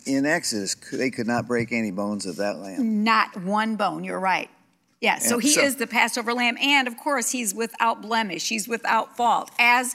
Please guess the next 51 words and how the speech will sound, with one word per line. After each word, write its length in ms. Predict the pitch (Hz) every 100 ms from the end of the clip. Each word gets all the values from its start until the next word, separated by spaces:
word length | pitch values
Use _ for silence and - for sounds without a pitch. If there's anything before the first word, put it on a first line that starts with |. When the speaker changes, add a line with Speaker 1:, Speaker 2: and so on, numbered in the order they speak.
| - - -
Speaker 2:
the 80 | 214
Passover 500 | 269 269 294 247 247
lamb 300 | 240 240 233
had 340 | 208 247 208
to 120 | -
be 440 | 208 226 233 240 254 - - -
that 440 | - 190 202 - - - _ -
the, 400 | - 202 185 - 180
the 100 | 214
Jewish 360 | 226 247 220
people 300 | 247 226 202
always, 600 | - - 247 208 - - - - -
uh, 220 | 180 - - _ _
sacrificed. 640 | - 220 180 - - 170 190
Speaker 1:
Yeah, 40 | 175
I, 20 |
I 40 |
kinda 320 | 170 202 208 151
Speaker 2:
Yeah. 60 |
Speaker 1:
smile 400 | - 147 156 135
here 160 | 117 120
because 300 | 110 113 110
a 40 |
lot 100 | 160
of 60 | 151
people 200 | 143 120
think 180 | 117 104
God 240 | 113 110
just 160 | 107 -
kinda 160 | 117 98
does 260 | 110 107
what 100 | 107
he 60 | 101
wants 340 | 98 101 98 247
Speaker 2:
<laughs> 60 | -
Speaker 1:
and 180 | 247 233
go 180 | 262
by 120 | 143 139
the 60 |
Speaker 2:
Right. 80 | 113
Speaker 1:
Spirit. 380 | 262 139 127 - -
No, 160 | 320
God's 280 | 156 220 262
pretty 240 | - 226 156
precise 720 | - - 175 147 - - - - 311
on 80 | 247
Speaker 2:
<laughs> 20 |
Yeah, 60 | -
Speaker 1:
certain 260 | - 262
things. 380 | - 262 117 117
And 160 | 127